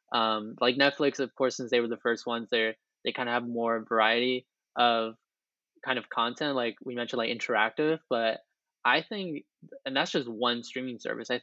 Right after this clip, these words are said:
think there's, like, I don't know how many there are. It's, like, maybe, like, eight right now. Like, they're in their infancy. Like, who knows where it's gonna go? Um, but I think there's so much more,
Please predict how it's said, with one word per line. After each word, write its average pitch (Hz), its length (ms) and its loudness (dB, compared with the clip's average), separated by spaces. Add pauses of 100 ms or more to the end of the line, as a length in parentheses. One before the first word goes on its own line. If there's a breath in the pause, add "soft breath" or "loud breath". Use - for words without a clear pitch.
think 180 160 -6
there's, 131 180 2
like, 117 160 -2
I - 60 -6
don't 170 140 -2
know 147 40 0
how 131 120 0
many 117 180 -6
there 110 120 -4
are. 117 200 2
It's, - 260 -8
like, 120 140 -4
maybe, 127 320 -6
like, 113 160 -4 (100)
eight 123 240 -4 (180)
right 170 160 0
now. 190 380 -4
Like, 123 180 -4
they're 156 140 4
in 175 120 2
their 143 120 2
infancy. 165 680 0
Like, 127 220 2
who 165 140 -2
knows 127 380 0 (480)
where 117 260 4
it's 110 160 -2
gonna 110 260 -6
go? - 360 -2 (360)
Um, 113 520 -2
but 110 100 6
I 123 120 2
think 143 220 0
there's 127 220 4
so 131 160 -2
much 123 240 0
more, 117 420 0